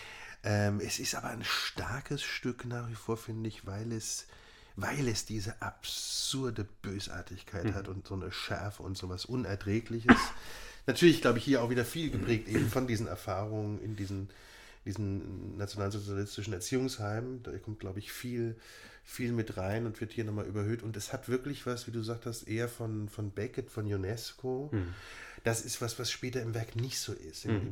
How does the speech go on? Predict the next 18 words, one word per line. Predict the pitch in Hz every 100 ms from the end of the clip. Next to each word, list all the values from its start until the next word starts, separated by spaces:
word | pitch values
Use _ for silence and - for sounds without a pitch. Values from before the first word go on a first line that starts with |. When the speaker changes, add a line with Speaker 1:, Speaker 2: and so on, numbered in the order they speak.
| 101
Speaker 1:
im |
Werk | 95 113 -
später, | - 117 139 110
wir |
kommen | 104 123
ja | 123
gleich | 107
dazu, | 110 117
sind's | 107 110
oft | - 120 - - - - - - -
scheinbar | - - - 127 156 165 139
normale | 127 120 113 113 117
Ausgangssituationen, | 107 - 107 87 90 85 - 82 78 76 73 - -
scheinbar | - - 120 113 160 110
Speaker 2:
Ja, | 127
Speaker 1:
normale | 120 113 110
Speaker 2:
ja. | 110
Speaker 1:
Settings, | 113 107 98 80 76 -